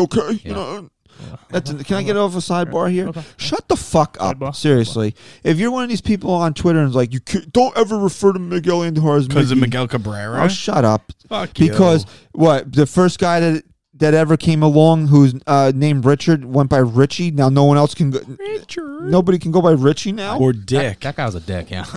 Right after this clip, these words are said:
Speaker 2: <laughs>
Speaker 3: Or Dick.
Speaker 1: Come on, let's relax here. If it, if, if I, if his teammates call him Miggy, okay, so that's what I'll call him too. Okay, so let's, let's drop the elitist, uh, nonsense or whatever it is you
Speaker 3: You
Speaker 1: wanna
Speaker 3: love
Speaker 1: call
Speaker 3: that
Speaker 1: it.
Speaker 3: word.
Speaker 1: That, that nonsense out there. We can't call him Mi-, d-,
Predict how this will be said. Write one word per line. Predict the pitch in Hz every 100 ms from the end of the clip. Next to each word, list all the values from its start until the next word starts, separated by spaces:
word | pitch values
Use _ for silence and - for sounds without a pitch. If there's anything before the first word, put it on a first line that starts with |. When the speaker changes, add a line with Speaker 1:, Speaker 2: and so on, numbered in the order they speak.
| -
Speaker 2:
<laughs> | - 135
Speaker 3:
Or | 123
Dick. | 98 131 139
Speaker 1:
Come | 147
on, | 120 95 95
let's | 143 143
relax | 135 110 101 101 -
here. | 104 98 - - - -
If | 127 123
it, | 131 104
if, | 135 117
if | - 139 143
I, | 156
if | 156 156 156 - 143
his | 135
teammates | - 165 165 151
call | 160 151
him | 151
Miggy, | 156 143 156 156 160
okay, | 127 135 131 131 -
so | 123
that's | 120 123 -
what | 120 110
I'll | 78 104
call | - 87 69
him |
too. | - - 90 -
Okay, | 117 113
so | - 110
let's, | 117 135 - -
let's | 139 -
drop | - 139 -
the | 123
elitist, | 117 120 117 110 - -
uh, | 98 104
nonsense | 107 110 113 - 107 104
or |
whatever | 104 110 107 107 107
it | 95
is | 80 117 113 101
you | 110
Speaker 3:
You |
Speaker 1:
wanna | 113 127
Speaker 3:
love | 123 120
Speaker 1:
call | 131 135 131
Speaker 3:
that |
Speaker 1:
it. | 101
Speaker 3:
word. | 98 95 - _ _ - - _ _ _ _ -
Speaker 1:
That, | 117 113
that | 117 117
nonsense | 120 127 127 - 117 113
out | 113 -
there. | 135
We | 165 190
can't | 226 214
call | - 190 190
him | 156
Mi-, | 151 151
d-, | 143